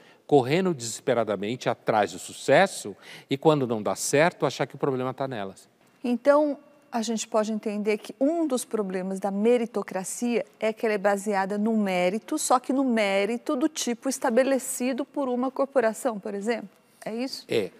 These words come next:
Speaker 1: a gente pode considerar que um dos problemas da meritocracia é que ela trabalha com uma ideia de mérito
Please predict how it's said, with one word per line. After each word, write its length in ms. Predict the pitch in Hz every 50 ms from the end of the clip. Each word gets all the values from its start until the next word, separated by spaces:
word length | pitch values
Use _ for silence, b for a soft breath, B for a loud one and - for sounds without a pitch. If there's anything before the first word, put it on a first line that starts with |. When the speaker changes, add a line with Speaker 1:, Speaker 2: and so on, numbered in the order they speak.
| -
Speaker 1:
a 60 | 110
gente 260 | 107 - 127 120 - -
pode 240 | - 131 127 -
considerar 560 | - 135 120 - - - 107 101 101 104 107 107
que 140 | - -
um 80 | 113 107
dos 160 | 107 104 -
problemas 400 | - 104 98 92 98 101 95 87
da 80 | 92 87
meritocracia 960 | 87 90 90 - - 90 - - 85 82 - - - - 95 95 110 120 127 B B B B B -
é 100 | 98 95
que 100 | - -
ela 140 | 107 101 98
trabalha 640 | - - 110 107 95 95 113 117 131 143 131 117 98
com 140 | - -
uma 100 | 98 95
ideia 240 | 92 85 95 90 90
de 120 | 80 - 85
mérito 680 | 87 98 113 127 127 113 101 - - - 104 110